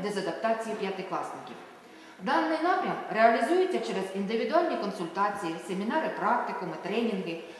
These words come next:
взаємоконсультування педагогів, взаємовідвідування уроків та позакласних заходів,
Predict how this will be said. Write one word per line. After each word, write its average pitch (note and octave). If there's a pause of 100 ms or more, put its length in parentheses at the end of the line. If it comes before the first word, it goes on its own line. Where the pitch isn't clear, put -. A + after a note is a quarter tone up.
взаємоконсультування B3+
педагогів, F#3+ (160)
взаємовідвідування G#3 (160)
уроків C4+ (360)
та G#3+
позакласних G3+
заходів, E3+